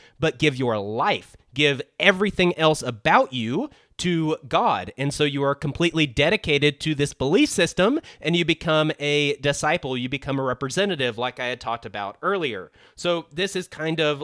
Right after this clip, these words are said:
what's going on here. When you look at different monetary systems,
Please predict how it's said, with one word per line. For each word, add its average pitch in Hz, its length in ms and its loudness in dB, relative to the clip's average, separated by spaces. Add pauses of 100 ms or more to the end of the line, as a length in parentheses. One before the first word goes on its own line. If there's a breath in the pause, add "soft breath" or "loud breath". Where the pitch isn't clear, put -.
what's 147 300 -4
going 135 440 -4
on 170 280 -4
here. 101 380 -10
When 175 280 -2
you 170 160 -4
look 175 400 0
at 165 240 -4
different 170 640 0
monetary 165 760 -4
systems, 135 920 -6